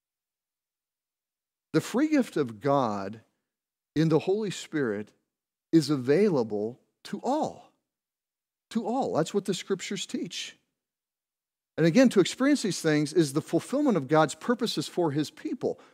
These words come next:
Rest and joy are His intents for us, even in the midst of trial and suffering. That's one of the things we pray in,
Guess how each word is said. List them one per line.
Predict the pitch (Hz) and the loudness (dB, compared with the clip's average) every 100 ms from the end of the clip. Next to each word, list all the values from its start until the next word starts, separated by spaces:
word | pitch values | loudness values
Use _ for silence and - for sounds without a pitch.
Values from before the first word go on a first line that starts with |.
| _ | _
Rest | 117 123 196 277 - - - | -2 2 2 2 -4 -12 -6
and | 147 139 | -4 -4
joy | 117 156 139 87 95 _ _ _ _ _ _ | -2 0 0 -2 -10 _ _ _ _ _ _
are | 135 151 170 - _ _ _ _ _ _ _ _ _ _ _ | 2 4 4 2 _ _ _ _ _ _ _ _ _ _ _
His | 143 185 196 | -4 0 2
intents | 196 - 311 - | 0 -2 -6 -4
for | - 127 | 0 0
us, | - 269 | 0 4
even | 302 320 | 4 6
in | 311 | 6
the | 269 | 8
midst | 226 247 208 | 8 6 0
of | - | -2
trial | - 220 262 254 247 | -8 -4 -2 0 2
and | 220 | 0
suffering. | - 262 254 139 | 0 -4 -2 -2
That's | 185 233 | -2 0
one | 208 | 0
of | |
the | 165 | 0
things | 202 160 | -2 -2
we | |
pray | 147 180 160 | -2 0 -2
in, | 151 | -2